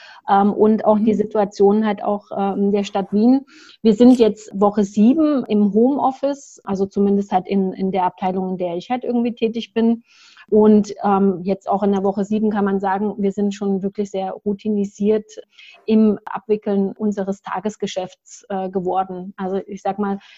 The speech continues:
Speaker 1: nach den ersten ein, zwei Wochen Orientierung und Umstellung in einem anderen, in einer anderen digitalen Umgebung und die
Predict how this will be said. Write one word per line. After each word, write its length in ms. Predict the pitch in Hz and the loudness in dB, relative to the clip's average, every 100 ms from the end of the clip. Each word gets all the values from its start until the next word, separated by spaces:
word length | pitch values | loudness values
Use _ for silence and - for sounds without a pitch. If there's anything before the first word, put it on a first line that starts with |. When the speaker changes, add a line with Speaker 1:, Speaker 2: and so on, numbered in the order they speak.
| _ | _
Speaker 1:
nach 160 | - 202 | -6 -4
den 160 | 208 | -2
ersten 320 | 196 196 196 208 | -2 -4 -4 -4
ein, 180 | 196 | -4
zwei 220 | 196 202 196 | -2 0 0
Wochen 180 | 196 | 0
Orientierung 840 | 202 190 196 196 196 196 208 214 214 | -2 -2 -2 0 -2 -2 0 2 2
und 160 | 202 196 | 0 0
Umstellung 560 | 202 208 214 202 202 | -2 -2 -2 0 0
in 140 | 190 185 | -2 -4
einem 340 | 190 202 190 | -2 -2 -2
anderen, 560 | 196 202 208 202 202 196 | -4 -2 -2 0 -2 -2
in 120 | 196 - | -8 -8
einer 280 | 190 190 | -6 -6
anderen 320 | 196 202 208 196 | -4 -4 -2 -2
digitalen 540 | 202 214 214 190 202 | -2 -2 0 0 0
Umgebung 600 | 214 196 202 214 247 233 | 0 0 0 2 0 0
und 260 | 196 196 185 | 0 -2 0
die 220 | 196 | 0